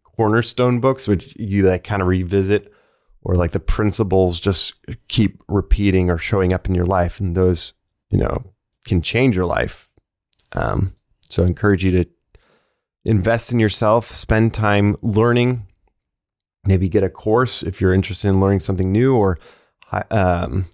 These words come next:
get lessons if you wanna grow in, in a different way. Um,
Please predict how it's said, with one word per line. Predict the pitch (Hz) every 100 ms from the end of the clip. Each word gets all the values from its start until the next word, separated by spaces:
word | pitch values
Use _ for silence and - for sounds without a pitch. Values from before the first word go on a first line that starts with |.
| -
get | - 98
lessons | 101 117 113 - 127 131 123 -
if | - 101
you | 95
wanna | 95 90 85 _ _ _ _ _ _ _ _ _ _ _ - 127
grow | 95 104 101 101 101 _ _ -
in, | 90
in | - 95
a | 90
different | 95 95 95
way. | 117 147 - _ _ - - _ _ _ _ _ -
Um, | 110 95 90 87 92